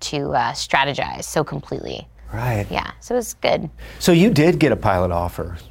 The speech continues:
Speaker 1: Mm-hmm.
Speaker 2: from Matt and Ben.
Speaker 1: Yeah.
Speaker 2: And,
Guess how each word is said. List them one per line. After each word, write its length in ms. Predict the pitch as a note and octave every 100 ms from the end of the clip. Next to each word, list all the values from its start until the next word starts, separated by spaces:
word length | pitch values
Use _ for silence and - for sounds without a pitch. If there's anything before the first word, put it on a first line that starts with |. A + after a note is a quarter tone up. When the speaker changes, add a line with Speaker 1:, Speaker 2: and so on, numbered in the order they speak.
| -
Speaker 1:
Mm-hmm. 200 | A3 A3+
Speaker 2:
from 240 | A2 G2
Matt 180 | F#2 F#2
and 100 | F#2
Ben. 320 | F2 F2+ F2+ F2+ - -
Speaker 1:
Yeah. 340 | C#3 G#3 - - -
Speaker 2:
And, 380 | - A#2+ A2 G#2